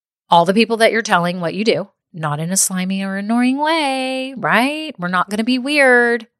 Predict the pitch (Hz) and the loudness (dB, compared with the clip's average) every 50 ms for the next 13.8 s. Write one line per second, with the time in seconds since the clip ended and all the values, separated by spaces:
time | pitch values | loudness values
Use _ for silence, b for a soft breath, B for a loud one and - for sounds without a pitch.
0 | _ _ - 170 180 175 170 185 170 160 160 165 170 175 196 208 208 269 294 294 | _ _ -10 -6 -6 -4 -4 -4 -4 -2 0 2 2 2 2 2 2 0 -2 0
1 | - 262 233 220 220 202 196 185 185 180 165 - 175 180 185 196 196 220 220 208 | 2 4 4 4 4 2 0 -4 -4 -6 -6 -4 -2 -2 0 0 0 -2 -2 -4
2 | 226 226 202 214 254 247 302 302 285 262 240 233 233 - _ _ _ _ _ _ | -4 -4 -4 -2 -2 0 2 4 4 4 4 4 0 -6 _ _ _ _ _ _
3 | _ _ _ - - 156 156 175 214 220 B B B B B B B B 185 185 | _ _ _ -10 -6 -4 -4 -4 -4 -6 B B B B B B B B 0 0
4 | 185 180 180 180 175 - - 190 180 180 185 208 262 285 _ _ _ _ _ _ | 2 2 2 0 0 0 -2 0 0 2 2 0 0 -2 _ _ _ _ _ _
5 | _ - 202 180 175 170 - - - 170 165 196 - - 220 220 - - 185 180 | _ 2 4 4 4 4 0 0 0 0 0 0 -2 -4 -4 -2 0 0 2 2
6 | 214 214 - - 233 202 196 165 170 156 165 190 262 349 - _ _ _ _ _ | 0 -2 -2 -2 2 4 6 6 4 2 0 -2 -2 -2 -4 _ _ _ _ _
7 | - 165 151 165 185 180 185 208 214 214 226 220 214 220 214 214 202 220 214 214 | -6 -2 2 2 2 2 2 -2 -2 0 0 0 0 -2 -4 -4 -4 -4 -4 -2
8 | 208 202 185 180 180 - 170 156 - - 170 160 160 147 - - - - 170 160 | 0 2 2 2 2 0 -4 -6 -6 -6 -4 -2 -2 -2 -2 -4 -10 -12 -8 -8
9 | 151 151 147 160 156 151 143 - - - - 190 190 185 190 - 208 196 190 185 | -6 -6 -6 -8 -10 -10 -12 -12 -12 -4 2 4 4 4 4 0 -2 -4 -4 -4
10 | - - 185 175 165 - - 180 165 165 - - - 277 285 277 - - 196 175 | -4 0 0 0 0 0 -2 -6 -6 -8 -8 -4 2 2 2 2 2 0 0 0
11 | 165 160 160 - b b b b b b - 190 175 175 139 - 170 165 165 - | 0 0 -4 -8 b b b b b b -6 -2 -2 -2 -2 0 0 0 0 2
12 | - - - 175 160 156 147 - - - - - _ _ - 185 208 220 - 220 | 0 -2 -2 -2 -2 -2 -4 -6 -8 -10 -12 -16 _ _ 0 2 2 2 0 -2
13 | 233 - 302 - - - 320 311 - - 175 160 175 _ - - | -2 -2 -4 -4 0 2 2 2 4 2 2 2 2 _ -6 -20